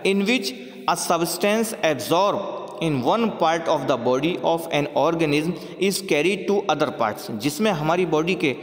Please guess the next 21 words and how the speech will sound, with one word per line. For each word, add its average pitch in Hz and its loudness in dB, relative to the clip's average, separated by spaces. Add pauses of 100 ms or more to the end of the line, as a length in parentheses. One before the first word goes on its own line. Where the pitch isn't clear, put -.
(1200)
अ, 160 2
में 160 2
जो 214 2
absorb 185 2 (1160)
substance 214 2
हैं 120 -2
वो 139 0
एक 247 2
part 175 2
से 170 0
दूसरे 175 0
part 135 0
में 131 0
जाते 113 0
हैं, 180 -4 (160)
वो 160 2
हमारा 143 2 (420)
transportation 165 0
process 104 -2
होती - -16
है। - -20